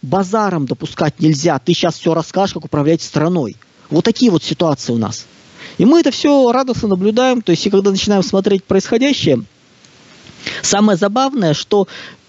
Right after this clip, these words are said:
сейчас начали активно сливать различные разговоры людей, таких не элиты, но шлейфа, приближенных к элите. И мы четко понимаем, что эти люди то же самое. Они судят по всем, о всем происходящем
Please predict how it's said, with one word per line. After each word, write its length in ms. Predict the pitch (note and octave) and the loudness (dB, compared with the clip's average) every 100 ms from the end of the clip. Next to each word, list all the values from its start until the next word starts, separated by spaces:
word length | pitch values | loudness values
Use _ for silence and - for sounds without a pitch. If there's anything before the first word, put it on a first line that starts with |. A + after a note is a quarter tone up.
| _ _ _ - | _ _ _ -6
сейчас 420 | - - C4 - | -2 0 0 2
начали 480 | C4+ - G#3 F#3 F3+ | 0 2 0 4 4
активно 580 | E3+ E3+ - A#3+ G3+ | 2 -2 -2 2 2
сливать 680 | F3 - F3+ F#3+ F#3 E3 - | 2 2 2 2 0 -2 -4
различные 520 | D#3+ F3 F#3+ E3+ E3+ | -4 -2 -2 -2 0
разговоры 600 | D#3+ D3+ D#3+ E3+ E3+ D3+ C#3+ | 0 0 0 0 0 2 0
людей, 420 | D3+ D#3 E3 C#3 | 0 2 2 2
таких 420 | C#3+ - B2+ C3+ | 0 0 -2 2
не 380 | D3+ E3+ D#3+ E3+ | 2 4 4 4
элиты, 380 | G3+ C#4 - E3 | 4 2 2 0
но 760 | F3+ G#3+ G#3 F#3 F3 E3 D#3 | 2 2 2 2 2 2 0
шлейфа, 500 | D#3+ - F3 B2 G#2+ | 0 2 4 2 0
приближенных 640 | F#2+ D#3+ D#3+ E3+ B2+ A2 A#2 | -2 0 4 2 2 -2 -2
к 80 | A#2 | 0
элите. 320 | G#2 G2 - - - - - - - - - - - - - - - | 0 -2 -10 -12 -10 -8 -10 -14 -20 -20 -20 -20 -20 -20 -20 -20 -2
И 60 | - | 2
мы 140 | G#3+ | 4
четко 280 | - A#3+ - | 4 0 0
понимаем, 420 | G3+ G#3 A3 A#3 | 2 4 4 0
что 160 | G3+ A3+ | 0 -2
эти 120 | G#3+ | 2
люди 220 | A#3 A3 | 2 0
то 200 | A3 B3 | 0 2
же 120 | G#3+ | 2
самое. 560 | G#3+ - G#3+ F#3+ D3 G#2+ - - - - - | -2 -2 0 0 0 -4 -10 -20 -20 -20 -10
Они 360 | - G3 C4+ B3 | 2 4 4 2
судят 540 | - - C#4 G3+ E3+ | -6 2 4 4 0
по 160 | - A#3 | 0 0
всем, 240 | - A3 G#3+ | 0 -2 0
о 100 | G3+ | 0
всем 240 | - A3+ | 2 2
происходящем 840 | F#3 F#3+ - G3+ G3 C4 C4 - | 2 0 0 -2 0 0 0 -2